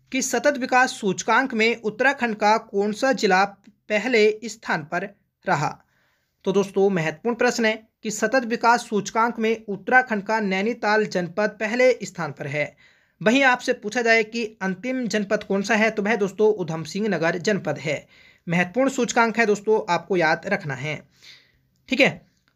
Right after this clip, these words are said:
बढ़ते हैं नेक्स्ट क्वेश्चन की ओर दोस्तों, और बताइएगा कि हाल ही में जारी की गई पलायन रिपोर्ट में सर्वाधिक स्थायी पलायन राज्य के किस जनपद में हुआ है?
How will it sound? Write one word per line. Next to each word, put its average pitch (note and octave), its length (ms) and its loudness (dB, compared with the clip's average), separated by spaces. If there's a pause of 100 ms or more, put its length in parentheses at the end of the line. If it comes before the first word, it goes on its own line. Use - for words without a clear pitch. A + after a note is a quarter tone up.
बढ़ते G#3+ 200 2
हैं C#4 80 2
नेक्स्ट C4+ 200 2
क्वेश्चन B3+ 280 -2
की B3 140 -4
ओर A#3 160 6
दोस्तों, A3 380 0
और G#3+ 120 -2
बताइएगा G#3 540 2
कि A#3+ 200 -6
हाल A3 280 -2
ही C4 100 -2
में A#3 180 2
जारी G#3 420 0 (300)
की C4 160 0
गई A#3+ 180 4
पलायन A3 420 2
रिपोर्ट A3 400 0
में G#3 140 -4
सर्वाधिक G3+ 600 -2 (180)
स्थायी G#3+ 440 0
पलायन G#3 440 2
राज्य G3+ 380 0
के A3+ 160 0
किस G#3+ 260 -6
जनपद E3+ 340 -4
में D#3+ 300 -8 (140)
हुआ D#3 120 0
है? C3 260 -10